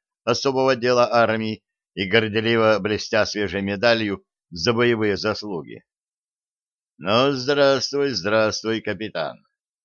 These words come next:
«Здравствуйте, товарищ майор, и поздравляю с наградой!» «А, это...» Бубиков небрежно скосил глаза на медаль. «Пустое,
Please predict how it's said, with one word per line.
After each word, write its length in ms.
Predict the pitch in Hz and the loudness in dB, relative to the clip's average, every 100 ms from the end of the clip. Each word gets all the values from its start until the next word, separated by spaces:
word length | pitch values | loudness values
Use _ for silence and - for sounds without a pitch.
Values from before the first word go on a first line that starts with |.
| _ _ _ _ | _ _ _ _
«Здравствуйте, 760 | 64 60 69 107 131 139 123 131 | -18 -14 0 4 4 2 -2 -2
товарищ 320 | 127 131 117 | 0 0 0
майор, 460 | 107 120 123 113 92 | 0 2 2 2 -2
и 280 | 104 120 113 | -4 -4 -6
поздравляю 600 | 104 92 90 90 113 120 | -8 -4 -4 0 0 -2
с 60 | |
наградой!» 580 | 101 90 101 110 117 104 _ _ _ _ _ _ _ _ | -4 0 2 2 -2 -6 _ _ _ _ _ _ _ _
«А, 480 | 67 87 104 95 71 | -6 -2 0 0 -2
это...» 600 | 85 127 135 113 - 117 _ _ _ _ _ _ _ _ - | -2 -2 -2 -4 -8 -14 _ _ _ _ _ _ _ _ -6
Бубиков 540 | 123 135 127 - 117 | -2 2 2 2 -2
небрежно 560 | 110 117 117 117 92 107 | 0 0 2 2 0 -6
скосил 460 | - 104 - 135 110 | -4 -4 -4 -6 -4
глаза 360 | 104 95 98 | -4 0 2
на 60 | 98 | 0
медаль. 440 | 101 92 90 80 _ _ _ _ - | -2 0 -2 -2 _ _ _ _ -6
«Пустое, 680 | 160 - 190 180 123 67 | -6 -2 0 2 0 -4